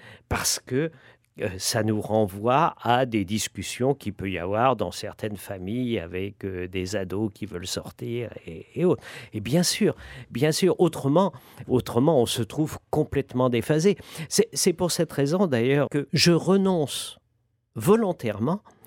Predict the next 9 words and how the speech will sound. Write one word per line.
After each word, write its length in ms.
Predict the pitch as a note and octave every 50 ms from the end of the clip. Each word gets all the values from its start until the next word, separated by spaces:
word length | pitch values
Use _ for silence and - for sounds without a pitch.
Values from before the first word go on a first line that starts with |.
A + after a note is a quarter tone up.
| - - - - - - _ _
à 120 | - F3 E3+
tout 320 | - _ _ - C4+ B3
ce 220 | - - - - D3+
qui 520 | C3+ - _ - - - D#3 D#3 D#3 C#3+
est 240 | C3+ B2+ B2 A#2 G2+ - _ _ _ - - -
médiévisme 2250 | F#2+ F#2+ G2 G2 F#2+ F#2+ F#2+ G2+ G#2 A2 A#2+ C3+ C#3+ D#3 E3+ F#3 F3 C#3 - - - D#3 D3+ C#3+ B2+ A#2 A2 A2 A#2+ C3 D#3+ F3 F3 D3+ - - - - - C#3 C3+ B2+ B2 A#2+ G#2+ G2 - - - - - - - _ -
dans 520 | - G2 G2+ G#2 - C#3 C#3+ C#3 B2 G2+ -
le 240 | A#2+ A#2+ A2+ A2
langage. 880 | G#2 G#2+ A#2 A#2 A2+ A#2 G#2+ A#2+ D#3 F#3 G#3+ A3 G3+ E3 A#2+ - - -